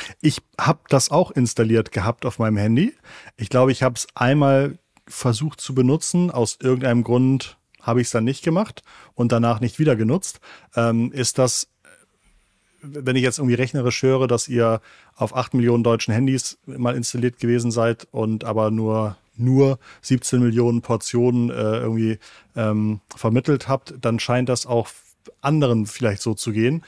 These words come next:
Äh, wie kriegt man Nutzer dazu, noch viel häufiger eure Plattform zu nutzen?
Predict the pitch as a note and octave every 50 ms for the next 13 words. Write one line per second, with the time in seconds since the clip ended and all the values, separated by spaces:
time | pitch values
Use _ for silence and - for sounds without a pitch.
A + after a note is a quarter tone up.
0 | - - - - _ _ - A#2+ A2+ A2 A2 A2+ G#2+ G#2 A2 B2 C#3+ - - -
1 | - - - C3+ B2+ B2 B2 C3 B2+ - - B2+ B2 B2+ - - - B2 A#2+ A2+
2 | - - - - B2 A#2 A#2 A#2 A2 - - - - A#2+ G#2+ F#2+ B2 A#2+ A#2+ -
3 | - G#2+ G#2+ G#2+ A#2 A2 G#2 G#2+ - - A2+ G#2+ - - A2+ G#2+ G#2 - - A2
4 | A2 A#2 - - G#2+ G2+